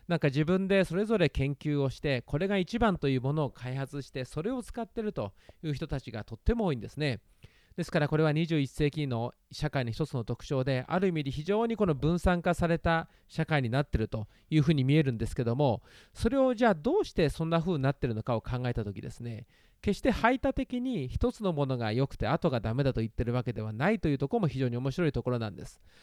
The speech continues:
他にもいいものはたくさんあるんだろうけども、自分はまあ何かの縁あってこれを使ってるんだ、こういうやり方でやってるんだ、前からこうやってきて成功してきたんだと、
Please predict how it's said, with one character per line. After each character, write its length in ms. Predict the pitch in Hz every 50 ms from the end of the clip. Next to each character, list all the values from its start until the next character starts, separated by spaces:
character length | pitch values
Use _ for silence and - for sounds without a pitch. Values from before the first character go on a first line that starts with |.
| - _ -
他 220 | - 175 175 269
に 80 | 269 302
も 120 | 269 185 180
い 80 | 208
い 40 | 220
も 120 | 196 170 143
の 80 | 127
は 80 | 113 -
た 120 | 123 120
く 80 | - -
さ 140 | - 160 156
ん 60 | 165
あ 40 | 170
る 120 | 160 143
ん 20 |
だ 100 | 120 110
ろ 120 | 101 104 113
う 40 | -
け 60 | 107
ど 100 | - 107
も、 300 | 113 135 131 110 101 - _ - - _ _ -
自 100 | 151 151
分 160 | 160 196 208
は 80 | 214 214
ま 100 | 220 202
あ 60 | 165
何 220 | 143 156 185 202 190
か 140 | 165 135
の 100 | 117 120
縁 180 | 135 165 160 127
あ 60 | 107
っ 20 | -
て 120 | - 110
こ 160 | - - 120
れ 80 | 131 151
を 80 | 151
使 200 | - - - 151
っ 80 | 147 -
て 140 | - 151 143
る 120 | 143 135
ん 40 | 113
だ、 160 | - - - - - -
こ 140 | - - 143
う 60 | 151
い 20 | 156
う 20 |
や 60 | 151
り 100 | 143 147
方 220 | 139 151 - 143 127
で 60 | 135
や 80 | 131 127
っ 40 | -
て 140 | - 170 165
る 80 | 151
ん 80 | 127 101
だ、 160 | 95 - -
前 300 | - 135 135 139 156 208
か 140 | 233 190 147
ら 80 | 120 117
こ 140 | - 131 127
う 20 |
や 60 | 131
っ 20 | -
て 160 | - 190 160
き 80 | -
て 160 | - 151 127 113
成 160 | - 139 147
功 240 | 143 - 156 147 -
し 40 |
て 100 | - 160
き 60 | - -
た 120 | 143 104
ん 60 | 92
だ 80 | - -
と、 120 | - -